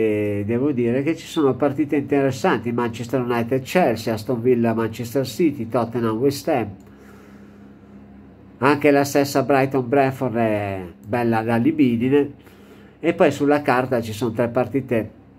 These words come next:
scontate come Sheffield United, Liverpool. No, eh, no, non ci sono partite scontate perché c'è solo Sheffield United e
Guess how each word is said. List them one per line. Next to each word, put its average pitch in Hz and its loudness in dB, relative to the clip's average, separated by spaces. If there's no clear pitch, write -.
scontate 135 0
come 120 -2
Sheffield 120 0
United, 131 2
Liverpool. 120 2
No, 101 -2
eh, 87 -10
no, 92 -4
non 104 -8
ci 104 -10
sono 110 0
partite 110 -2
scontate 107 -2
perché 113 -4
c'è 110 -2
solo 113 2
Sheffield 113 -2
United 113 0
e 117 2